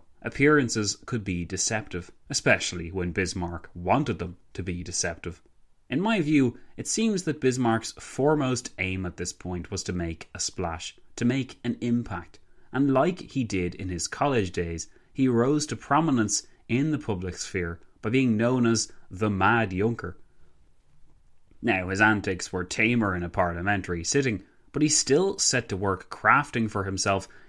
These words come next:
as loud a reputation as he could. Again, we're confronted with the question, to what end? It would seem that Bismarck wasn't merely angling for popularity, he was also looking for royal favours.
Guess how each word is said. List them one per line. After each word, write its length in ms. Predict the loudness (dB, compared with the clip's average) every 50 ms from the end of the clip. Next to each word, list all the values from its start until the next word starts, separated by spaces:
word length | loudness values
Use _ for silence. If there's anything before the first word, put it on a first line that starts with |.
| -12 -4 -2
as 200 | 0 0 0 0
loud 460 | 0 2 2 4 4 4 4 4 4
a 60 | 2
reputation 840 | 2 0 -4 -4 -4 -6 -4 -4 -2 -2 -2 -2 -2 -4 -6 -6
as 140 | -6 -6 -6
he 120 | -8 -10 -8
could. 380 | -4 -2 -2 -2 -2 -4 -6 -10 -18 -20 -20 -20 -20 -20 _ _ _ _
Again, 460 | -10 -4 0 2 2 4 4 4 2 2
we're 120 | 2 0
confronted 560 | -2 -2 -4 0 2 2 2 2 2 -2 -2
with 140 | -2 -4 -4
the 80 | -4 -6
question, 540 | 0 2 2 2 2 -2 -2 -2 -2 -2 -6 -14 -20 -20 -20 _ _ -12
to 200 | -8 0 2 2
what 300 | 2 2 2 0 0 0
end? 340 | 0 -2 0 0 -2 -4 -6 -10 -18 -20 _ -20 -20 -20 -12 -2
It 80 | 2 4
would 180 | 4 4 4 2
seem 380 | 2 2 4 4 2 2 2
that 180 | 2 0 0 2
Bismarck 480 | 0 0 2 2 0 0 0 -2 -2
wasn't 300 | -2 -2 0 0 0 0
merely 300 | 0 2 2 2 0 -2 -2 -2
angling 540 | 0 0 2 2 2 2 2 0 0 -2
for 140 | -2 -2 -4
popularity, 760 | -4 -4 -8 -4 -4 -6 -4 -4 -6 -6 -8 -8 -8 -10 -12 _ -20 -20 -12 -2
he 80 | 0
was 140 | 2 2 4
also 560 | 4 4 4 4 2 2 2 2 2 0 -2 -10 _ -10 -4
looking 380 | -4 -2 -2 0 0 -2 -2 -4 -10
for 180 | -4 -2 0
royal 480 | 0 0 0 0 0 2 2 0 -2 -4
favours. 580 | -6 -6 -4 -4 -2 -2 -2 -4 -6 -8 -8